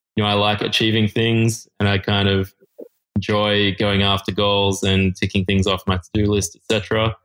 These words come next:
This is, this is dopamine type stuff. Dopamine's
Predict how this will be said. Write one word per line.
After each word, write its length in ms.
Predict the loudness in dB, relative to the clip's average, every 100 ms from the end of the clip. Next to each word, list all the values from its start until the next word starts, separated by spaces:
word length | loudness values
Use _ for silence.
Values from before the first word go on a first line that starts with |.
| _ _ _ _ -4
This 220 | -2 0
is, 240 | 0 0 -2
this 160 | -2 0
is 240 | 2 0
dopamine 720 | 0 -2 0 0 2 2 0 -4 -2
type 220 | -2 -2
stuff. 360 | -2 -2 -2 -6 -18 -18 -12 -4
Dopamine's 680 | -2 0 0 2 2 0